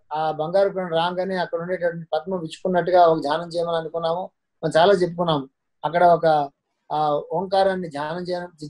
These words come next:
చేయాలని చెప్పుకున్నాం మనం. ప్రతి చక్రం దగ్గర ఓంకారం ఒకసారో మూడు సార్లు ధ్యానం చేయాలని చెప్పుకున్నాము.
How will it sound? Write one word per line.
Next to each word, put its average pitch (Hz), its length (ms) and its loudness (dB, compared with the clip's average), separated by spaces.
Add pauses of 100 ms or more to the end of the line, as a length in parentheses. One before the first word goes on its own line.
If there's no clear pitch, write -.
చేయాలని 170 320 4
చెప్పుకున్నాం 170 360 -4
మనం. 175 220 -4 (600)
ప్రతి 156 160 0
చక్రం 170 320 0
దగ్గర 190 200 6
ఓంకారం 180 480 0
ఒకసారో 175 600 -2
మూడు 170 280 -8
సార్లు 175 300 -2
ధ్యానం 165 360 -4
చేయాలని 165 320 0
చెప్పుకున్నాము. 165 480 -10